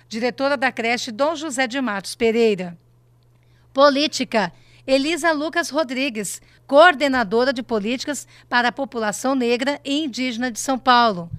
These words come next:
Saúde, Neizimélia Costa Vilela, médica pediatra do Departamento de Transplantes da Fundação Pio doze. Turismo, Maria Renata Miziara Gomes,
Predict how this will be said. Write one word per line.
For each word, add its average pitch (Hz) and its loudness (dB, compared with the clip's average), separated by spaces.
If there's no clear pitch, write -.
Saúde, 302 0
Neizimélia 277 -4
Costa 269 -6
Vilela, 233 -4
médica 294 -4
pediatra 240 -2
do 202 -12
Departamento 254 -6
de 247 -10
Transplantes 269 -6
da 330 -4
Fundação 320 -8
Pio 240 -8
doze. 214 -2
Turismo, 311 -4
Maria 247 -2
Renata 262 -4
Miziara 254 -4
Gomes, 233 -8